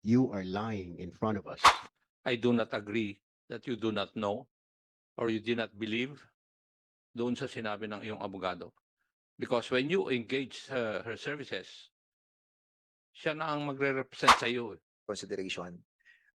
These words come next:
Speaker 3: Um, well, if I am going to read the, uh, motion for reconsideration, basically, um, well, to reconsider our decision, uh, for their, uh,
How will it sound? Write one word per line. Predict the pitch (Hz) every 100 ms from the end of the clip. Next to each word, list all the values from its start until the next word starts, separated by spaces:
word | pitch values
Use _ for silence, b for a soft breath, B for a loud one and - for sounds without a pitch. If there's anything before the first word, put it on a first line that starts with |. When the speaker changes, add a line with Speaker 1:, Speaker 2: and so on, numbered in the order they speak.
| -
Speaker 3:
Um, | 101 95 90 90 87 - _ -
well, | 131 127 123 - _
if | 110
I | 120 127
am | 131
going | 120 123 120
to | 120
read | 131 117 98 _ _
the, | 104 123 127
uh, | 123 117 113
motion | 113 123 127 120
for | 123
reconsideration, | 120 123 123 156 156 117
basically, | 120 - 160 127 117 - _ _ _ -
um, | 120 113 110 104 104 104 101
well, | 165 120 110 _ _ _ _ - -
to |
reconsider | 165 151 143 147 139 120
our | 110 113
decision, | 95 104 98 98 95 95 _ _ _ b b b
uh, | - 107 104 -
for | 117
their, | 107 113 107
uh, | 104 98 92 92 82 78